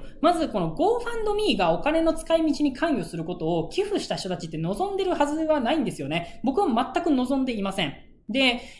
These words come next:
えーと、さらに言うとこの九億円っていうのは単なる残ったお金じゃなくて、人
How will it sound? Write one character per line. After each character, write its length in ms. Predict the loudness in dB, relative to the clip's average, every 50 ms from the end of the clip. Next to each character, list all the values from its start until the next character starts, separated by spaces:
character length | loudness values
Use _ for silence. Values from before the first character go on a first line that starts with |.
| 0 4
え 200 | 6 6 6 6
ー 80 | 4
と、 300 | 2 2 4 4 4 2
さ 180 | 0 -2 -4 -4
ら 120 | 0 0
に 80 | 2 0
言 80 | 0
う 20 | -2
と 60 | -2
こ 100 | -4 -4
の 80 | -4 -4
九 200 | -2 0 2 4
億 340 | 6 6 4 4 0 0
円 80 | 0 0
っ 20 |
て 60 | -2 -2
い 20 |
う 40 | -2
の 60 | -4
は 60 | -4
単 220 | -4 -6 -2 2 2
な 80 | 2
る 80 | 2 0
残 240 | -2 -4 -2 -4 -4
っ 100 | -2 0
た 100 | -2 0
お 60 | 0
金 160 | -2 -4 -4
じ 80 | -2 -4
ゃ 40 |
な 100 | -4 -4
く 60 | -6 -2
て、 340 | 0 0 0 0 -4 -10 -10
人 200 | -6 -2 0